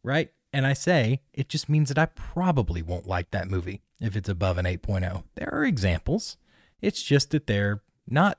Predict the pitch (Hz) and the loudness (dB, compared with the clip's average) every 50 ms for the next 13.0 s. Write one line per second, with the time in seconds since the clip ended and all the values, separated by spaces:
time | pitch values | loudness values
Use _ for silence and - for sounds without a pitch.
0 | _ - - - - 117 107 - 113 98 - - - 101 87 80 90 - - - | _ -8 -2 0 2 2 2 2 0 0 -2 -4 -2 -2 -2 -2 -4 -6 -10 -14
1 | - - - - - - _ _ - 135 147 151 - - _ _ - 113 98 104 | -20 -20 -20 -20 -20 -20 _ _ 0 2 2 2 0 -2 _ _ -6 -6 -4 -4
2 | 107 113 147 165 175 160 139 120 107 104 101 - - - 101 92 95 - _ _ | 0 4 6 8 8 8 8 6 6 4 4 2 0 0 0 -2 -2 -4 _ _
3 | _ _ - - - 120 113 107 95 - 90 85 82 87 82 80 80 82 - 95 | _ _ -12 -6 -2 0 0 0 0 -2 -2 -2 -2 -2 -2 -2 -2 -2 -2 -4
4 | 90 85 82 85 - - 104 117 123 92 80 87 - _ _ - - - - 117 | -4 -4 -4 -6 -4 0 2 2 2 2 0 -2 -10 _ _ -14 -10 -4 0 0
5 | 110 101 98 95 90 90 - - 143 107 - - - - - - - _ _ - | 2 2 2 2 0 0 0 0 0 0 0 -2 -8 -10 -14 -20 -20 _ _ -2
6 | 120 127 127 131 117 104 113 110 - 120 113 104 - 117 104 - - 95 98 98 | 0 2 2 2 2 2 0 0 0 2 0 2 2 0 0 0 -2 -2 -2 2
7 | 104 139 143 131 117 127 123 120 117 - - - _ _ _ - 107 - 113 104 | 2 4 4 4 4 4 4 4 2 0 -2 -6 _ _ _ -6 -2 0 0 0
8 | 98 - - 123 123 127 117 101 107 110 104 90 98 101 98 95 95 82 92 90 | 0 -2 0 0 0 2 0 2 2 2 2 4 4 2 2 2 2 0 0 -2
9 | 85 95 87 87 85 87 85 82 85 87 - - - - _ _ _ _ _ _ | -2 -2 -4 -4 -4 -4 -4 -4 -4 -4 -6 -6 -8 -10 _ _ _ _ _ _
10 | - 98 90 85 82 - - _ _ _ _ - 95 104 92 - - - 117 107 | -2 0 0 0 -2 -4 -8 _ _ _ _ -6 -4 -4 -4 -4 -6 -4 -4 -4
11 | - - 135 160 165 151 - - - 156 160 165 - 143 120 104 95 92 85 107 | -2 0 2 4 4 4 2 0 2 4 4 4 6 4 4 4 2 2 2 0
12 | 135 - _ _ _ _ _ - 139 151 131 196 - - - - - - - | 0 0 _ _ _ _ _ 4 4 6 8 8 6 6 4 -2 -6 -6 -6